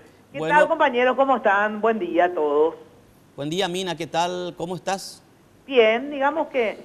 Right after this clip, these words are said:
Speaker 1: que más o
Speaker 2: Ujú.
Speaker 1: menos, pero tengo
Speaker 2: Decepcio-,
Speaker 1: demasiado
Speaker 2: de-
Speaker 1: bajo el retorno. No sé si vamos a poder hacer la
Speaker 2: A ver, mientras nosotros, eh, acá también hablamos para que de esa manera, eh, puedan allí, ah, levantar un poquitito más el retorno y, y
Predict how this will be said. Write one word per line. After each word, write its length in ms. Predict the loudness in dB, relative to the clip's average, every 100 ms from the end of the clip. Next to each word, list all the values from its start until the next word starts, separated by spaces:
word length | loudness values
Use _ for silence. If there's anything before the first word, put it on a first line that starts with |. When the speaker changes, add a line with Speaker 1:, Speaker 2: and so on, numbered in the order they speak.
| -20 -12
Speaker 1:
que 80 |
más 140 | -4 -2
o 40 |
Speaker 2:
Ujú. 80 | 0
Speaker 1:
menos, 180 | -2 -2
pero 220 | -2 -2 -6 -20 -14
tengo 120 | -6 -2
Speaker 2:
Decepcio-, 360 | -2 -2 -2 2
Speaker 1:
demasiado 220 | 6 6
Speaker 2:
de- 40 | 6
Speaker 1:
bajo 180 | 2 0
el 40 |
retorno. 360 | -2 -2 -2 -2
No 120 | -6
sé 100 | -6
si 100 | -2
vamos 260 | -2 0 -2
a 40 |
poder 280 | 2 2 2
hacer 200 | -2 -4
la 360 | -2 -2 -2 0
Speaker 2:
A 140 | 0
ver, 180 | 0 -2
mientras 360 | -4 -4 -2
nosotros, 720 | -2 -4 -8 -6 -4 -4 -6 -8
eh, 320 | -8 -6 -4 -4
acá 240 | -6 -6
también 540 | -6 -6 -4 -4 -6 -12 -18 -4
hablamos 420 | -4 -2 -4 -4
para 200 | -6 -6
que 100 | -6
de 60 | -6
esa 160 | -6 -6
manera, 320 | -6 -6 -8 -14 -20 _ -14
eh, 80 | -10
puedan 360 | -2 0 0
allí, 280 | -4 -4 -4
ah, 100 | -4
levantar 420 | -2 -2 -2 -4
un 60 | -4
poquitito 380 | -6 -6 -6 -6
más 340 | -4 -4 -8 -20 -20 _
el 140 | -6 -4
retorno 840 | -4 -4 -2 -2 -4 -4 -4 -4 -6
y, 520 | -10 -8 -8 -8 -8 -14 _ _ _ _
y 220 | -12 -12